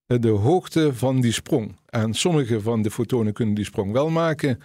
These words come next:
en sommige kunnen die fo-, sprong niet maken. En degene die nou de, eh, sprong wel maken en misschien daar zelfs overheen gaan, die verliezen hun energie en warmte. Want die extra energie die ze zegt dat ze, eh, nou,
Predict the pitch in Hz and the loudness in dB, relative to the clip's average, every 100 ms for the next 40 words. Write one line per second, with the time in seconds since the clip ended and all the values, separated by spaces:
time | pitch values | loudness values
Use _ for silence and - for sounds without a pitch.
0 | - - 113 139 117 113 - 113 107 104 | -16 -10 -4 0 0 0 0 0 0 -2
1 | - - 110 - - 110 110 120 - 85 | -4 -6 -6 -8 -4 0 2 0 -2 -8
2 | - - - _ _ _ _ 123 131 139 | -10 -16 -20 _ _ _ _ 2 4 4
3 | 151 139 135 135 127 113 120 104 - _ | 4 4 2 4 2 2 0 0 -8 _
4 | - 110 104 - 135 120 147 208 147 98 | -6 -4 -4 -2 0 2 2 2 2 0
5 | 95 143 139 - _ _ _ - 117 - | -4 -4 -6 -8 _ _ _ -2 0 2
6 | 127 110 101 123 - 104 110 165 147 123 | 2 2 0 -2 -4 -4 -2 0 0 0
7 | 127 123 110 143 190 151 135 147 139 131 | 0 0 0 2 2 2 0 -2 -2 -2
8 | 110 143 120 120 117 104 92 - _ _ | -2 -2 0 0 0 -4 -8 -16 _ _
9 | _ _ _ - 107 - - 147 - - | _ _ _ -4 -4 -4 -4 -4 -2 0
10 | 139 135 113 123 117 101 110 101 - 120 | 0 2 0 0 0 0 0 -2 -4 -4
11 | - 98 - 101 98 - _ _ _ _ | -2 -2 -2 -4 -6 -16 _ _ _ _
12 | _ 113 101 101 92 _ _ 107 | _ -2 -2 -2 -6 _ _ -4